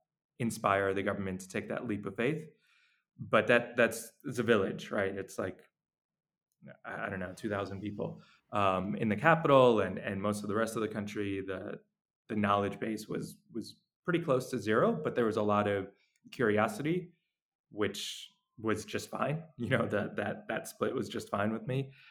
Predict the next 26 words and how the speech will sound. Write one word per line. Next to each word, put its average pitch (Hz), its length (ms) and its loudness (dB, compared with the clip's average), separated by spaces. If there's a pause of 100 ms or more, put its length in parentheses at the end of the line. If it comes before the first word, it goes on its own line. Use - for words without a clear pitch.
(200)
Um, 98 440 0 (200)
so 120 680 8
I 127 100 6
spoke 139 300 4
with 113 200 8 (520)
literally 127 420 8
every 104 220 4
Salvadorian 98 580 0
I 95 100 -4
met 92 160 -4
about 95 260 -6
Bitcoin, 101 340 -6
just 87 180 -12
asking 107 340 -10
them 92 180 -10
their 95 140 -6
opinion, 104 400 -4
and 98 100 -6
the 98 60 -8
ones 98 340 -4
that 98 240 -4 (560)
were 107 600 4 (500)
more 123 480 4
interested 156 800 -2 (260)
in 156 120 4
it 196 240 -2